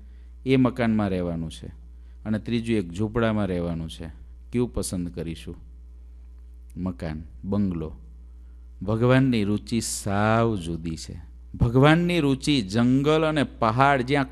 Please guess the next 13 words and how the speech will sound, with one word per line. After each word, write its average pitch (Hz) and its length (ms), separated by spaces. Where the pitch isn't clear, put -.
કોઈ 180 280
વ્યવસ્થા 160 680
ના 110 180
હોય, 80 280
ત્યાં 135 280
ભગવાનને 107 500
ગમતું. 82 500
કારણ 107 360
એટલું 117 300
જ - 120
છે. - 380
આમાંથી 156 400
ભગવાન 123 680